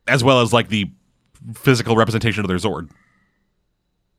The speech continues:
Uh, Red Ranger gets, uh, one called fucking, I think, I don't, I don't remember the names. I don't remember a lot of names. But yeah, he's just, he's just a dude who can then turn to a motorcycle.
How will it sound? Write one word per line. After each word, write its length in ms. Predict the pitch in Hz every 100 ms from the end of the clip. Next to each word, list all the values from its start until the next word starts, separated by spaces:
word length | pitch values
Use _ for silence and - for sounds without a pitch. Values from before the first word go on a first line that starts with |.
| _ _ _ _ _ -
Uh, 220 | 110 104
Red 160 | 135 202
Ranger 320 | 202 180 175
gets, 380 | 120 127 117 -
uh, 160 | 110
one 260 | 101 113 110
called 440 | 104 104 98 95
fucking, 540 | - 101 95 90 85 82
I 100 | 85
think, 220 | 101 90 - _ _ _ _ _ _ _ _ _ _ - _ 156
I 60 |
don't, 120 | 165
I 40 | 180
don't 60 | 175
remember 200 | 135 104
the 60 |
names. 140 | 85 90
I 20 |
don't 80 | 120
remember 200 | 107 92
a 40 |
lot 80 | 80
of 60 |
names. 260 | 73 64 - _ _ -
But 80 | 139
yeah, 80 | 92
he's 280 | - 190 147
just, 160 | 151 117
he's 160 | 156
just 160 | 156 - 117
a 100 | 117
dude 480 | 104 107 120 120 -
who 100 | 139
can 100 | 131
then 100 | 123
turn 180 | 120 123
to 80 | 117
a 40 |
motorcycle. 580 | 98 110 110 117 123 117